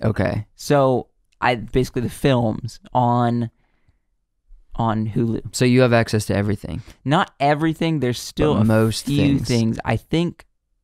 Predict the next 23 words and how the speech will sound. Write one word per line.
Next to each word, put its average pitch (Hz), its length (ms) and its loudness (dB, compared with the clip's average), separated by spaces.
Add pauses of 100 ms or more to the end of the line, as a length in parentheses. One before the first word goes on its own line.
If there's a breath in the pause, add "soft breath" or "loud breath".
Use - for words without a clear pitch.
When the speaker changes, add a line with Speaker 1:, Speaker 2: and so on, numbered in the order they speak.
(600)
Speaker 2:
why 117 320 0
I 123 80 0
don't 120 220 0
have - 240 -4
everything, 139 640 -4 (180)
I 110 80 -4
do 120 260 -4
not 131 220 -2
have, 117 800 -2 (2500)
there's, 143 240 2
like, 120 160 0
one 123 180 2
more 123 400 0
attachment 110 640 -6
that 104 60 -4
you 104 120 -6
can - 160 -8
add 107 280 -4
to 101 120 -4
it. - 180 -10
That 117 120 6
I 113 60 6
Speaker 1:
Yeah. - 20 0